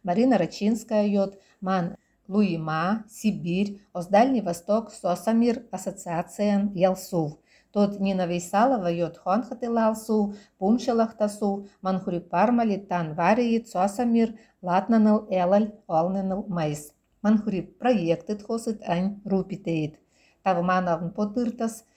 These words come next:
Песни Победы, Голос Севера,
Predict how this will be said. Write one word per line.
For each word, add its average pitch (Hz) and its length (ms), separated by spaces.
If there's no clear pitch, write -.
Песни 233 340
Победы, 185 840
Голос 220 520
Севера, 202 640